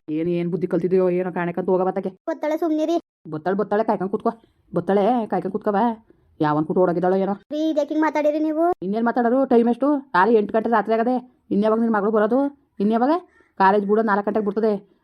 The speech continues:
Speaker 1: ಆ, ಅಮ್ಮಮ್ಮ ಅಂದ್ರೆ ಐದು ಗಂಟೆ, ಐದೂವರೆಗೆ ಮನೇಲಿ ಇರ್ಬೋದಲ್ಲ, ಎಂಟು ಗಂಟೆ ಆಗದಲ್ಲ, ಇನ್ನೂ ಬಂದಿಲ್ವಲ್ಲ, ಏನ್ ಅರ್ಥ? ಏನ್ ಅರ್ಥವ್ಲೆ? ಎಲ್ಲೋಗಳೆ, ಎಲ್ಲಿ ಹಾಳು ಬಿದ್ದೋಗಳೆ ಅಂತ ಅನ್ನೋದು? ಅಲ್ಲ, ಬೇಡ, ಸೇರ್ಸ್ಬಿಡ ಕಾಲೇಜ್ಗೆ, ಮದುವೆ ಮಾಡೋದ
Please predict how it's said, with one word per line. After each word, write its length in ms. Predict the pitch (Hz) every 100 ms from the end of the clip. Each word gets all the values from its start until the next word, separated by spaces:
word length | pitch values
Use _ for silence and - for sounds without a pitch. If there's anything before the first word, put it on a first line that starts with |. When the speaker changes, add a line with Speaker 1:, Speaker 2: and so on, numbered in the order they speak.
| -
Speaker 1:
ಆ, 320 | 175 160 151 156
ಅಮ್ಮಮ್ಮ 240 | 190 220
ಅಂದ್ರೆ 200 | 240 220
ಐದು 100 | 196
ಗಂಟೆ, 160 | 208 220
ಐದೂವರೆಗೆ 340 | 214 214 214
ಮನೇಲಿ 180 | 190 196
ಇರ್ಬೋದಲ್ಲ, 340 | 208 208 208 214
ಎಂಟು 220 | 220 190
ಗಂಟೆ 160 | 208 214
ಆಗದಲ್ಲ, 240 | 208 214
ಇನ್ನೂ 240 | 214 220 202
ಬಂದಿಲ್ವಲ್ಲ, 320 | 214 220 214
ಏನ್ 200 | 226 226
ಅರ್ಥ? 160 | 214 247 269 269 _ _ -
ಏನ್ 140 | 196
ಅರ್ಥವ್ಲೆ? 520 | 226 226 240 254 285 - _ -
ಎಲ್ಲೋಗಳೆ, 360 | 196 226 233 247
ಎಲ್ಲಿ 140 | 220
ಹಾಳು 140 | 196 220
ಬಿದ್ದೋಗಳೆ 260 | 233 233
ಅಂತ 100 | 240
ಅನ್ನೋದು? 500 | 240 240 262 208 - _ _ _ 185
ಅಲ್ಲ, 180 | 190
ಬೇಡ, 240 | 196 185 202 220
ಸೇರ್ಸ್ಬಿಡ 300 | 214 196 202
ಕಾಲೇಜ್ಗೆ, 400 | 214 196 208 202
ಮದುವೆ 240 | 220 202 208
ಮಾಡೋದ 180 | 208